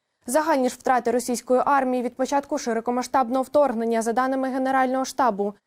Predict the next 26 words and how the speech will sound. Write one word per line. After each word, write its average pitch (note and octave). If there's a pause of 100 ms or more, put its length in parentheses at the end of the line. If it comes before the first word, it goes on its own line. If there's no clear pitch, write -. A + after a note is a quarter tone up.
станом C4
на C4
шістнадцяте G#3+
травня A3
такі. G3+ (720)
Українські E4+
воїни D4
ліквідували B3
більше C#4+
як C#4
сто -
дев'яносто C#4
дев'ять A3+
тисяч D#4+
дев'ятсот B3
вісімдесят C#4
окупантів. G3+ (480)
Російська C#4+
армія A#3
втратила A3+
три D4
тисячі C4+
сімсот C#4+
шістдесят A#3+
два B3
танки G#3+